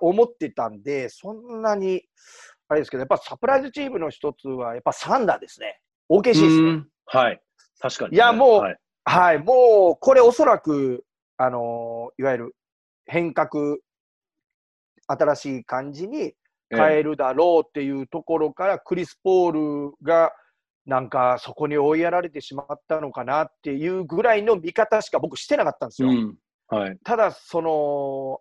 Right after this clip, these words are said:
Speaker 1: あれよあれよという間に、あの、すごくいいチームにこう、ポーンとなってしまって、で、やっぱり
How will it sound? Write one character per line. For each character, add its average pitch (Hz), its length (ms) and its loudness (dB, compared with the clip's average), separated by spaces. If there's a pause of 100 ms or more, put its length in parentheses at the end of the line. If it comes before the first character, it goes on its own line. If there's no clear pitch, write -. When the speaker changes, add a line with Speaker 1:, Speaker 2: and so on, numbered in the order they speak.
Speaker 1:
あ 165 180 -2
れ 320 140 -4
よ 208 240 2
あ 196 60 -4
れ 220 100 -2
よ 185 240 0
と 147 160 -6
い 135 80 -10
う 139 540 -12 (160)
間 135 120 -8
に、 131 340 -20 (720)
あ 123 100 -12
の、 117 340 -12
す - 180 -20
ご 170 160 -2
く 233 200 -8
い 196 160 -6
い 156 60 -12
チ - 160 -12
ー 180 100 -8
ム 160 80 -8
に 147 100 -12
こ 147 120 -6
う、 - 100 -12
ポ - 240 -10
ー - 20 -8
ン 165 60 -12
と 160 80 -4
な 147 80 -4
っ - 80 -12
て 147 80 -18
し - 120 -16
ま 143 100 -8
っ - 20 -14 (160)
て、 120 400 -12 (460)
で、 131 80 -10
や 127 100 -6
っ 208 80 -20
ぱ 190 80 -2
り 190 160 -6